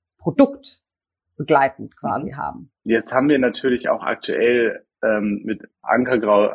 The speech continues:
Speaker 2: mit Ankerkraut zum Beispiel ja auch ein super Beispiel, ne? Etwas, also auch aus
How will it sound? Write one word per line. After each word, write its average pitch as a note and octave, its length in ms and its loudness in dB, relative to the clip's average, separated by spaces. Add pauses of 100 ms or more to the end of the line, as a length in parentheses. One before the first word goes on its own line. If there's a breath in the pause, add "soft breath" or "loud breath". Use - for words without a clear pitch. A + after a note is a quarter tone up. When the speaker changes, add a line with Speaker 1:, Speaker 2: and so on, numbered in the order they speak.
Speaker 2:
mit G#2+ 140 -6
Ankerkraut A2 560 -2
zum G#2+ 120 -8
Beispiel G2 320 0
ja F#2+ 160 0
auch F#2+ 40 -12
ein G2 100 -12
super G#2 520 2
Beispiel, G2+ 440 2
ne? C3 260 -2 (140)
Etwas, G2 400 -2
also G2 240 -4
auch G#2 300 0
aus G2+ 440 -2